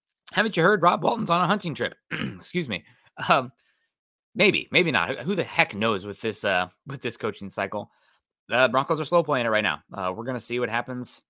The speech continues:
If they interview new first-time candidates, it probably is, I think that's a bad look, uh, because that means that they probably should interview those guys the first time, so they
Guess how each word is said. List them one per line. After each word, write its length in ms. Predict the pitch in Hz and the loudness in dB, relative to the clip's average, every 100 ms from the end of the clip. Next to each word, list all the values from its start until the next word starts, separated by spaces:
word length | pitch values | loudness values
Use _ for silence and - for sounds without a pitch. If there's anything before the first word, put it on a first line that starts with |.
| _ _ _ _ _ _ - _ _ | _ _ _ _ _ _ -20 _ _
If 140 | 123 107 | -10 -2
they 160 | 113 | 2
interview 440 | 120 120 117 113 104 | 2 0 0 -2 -2
new 540 | 98 110 120 139 143 | -4 -4 -2 0 -2
first-time 420 | - 143 135 131 | -2 -4 -4 -6
candidates, 440 | 120 127 165 185 - | -2 -2 -2 -6 -6
it 180 | - _ _ - | -10 _ _ -12
probably 340 | - 107 135 135 | 0 0 2 -2
is, 200 | 117 - _ 73 | -6 -12 _ -6
I 120 | 123 | -4
think 140 | 135 | -4
that's 160 | 120 117 | -6 -2
a 40 | |
bad 260 | 113 131 107 | 2 4 4
look, 220 | 127 - _ _ _ _ | 0 -2 _ _ _ _
uh, 240 | 92 92 92 | 0 2 0
because 640 | 101 117 110 98 - - | -2 -2 -2 -2 -8 -4
that 240 | 139 113 | 0 0
means 240 | 104 113 101 | 0 -4 -4
that 140 | 101 | -6
they 100 | 101 | -6
probably 240 | 98 107 113 | -4 -6 -4
should 140 | 107 | -6
interview 320 | 101 101 107 | -4 -6 -4
those 180 | 107 104 | -4 -2
guys 220 | 110 110 | 0 -2
the 80 | - | -4
first 260 | - 120 - | -4 -4 -4
time, 180 | 135 | -6
so 140 | 135 107 | -6 -6
they 360 | 98 104 104 | -2 -2 -4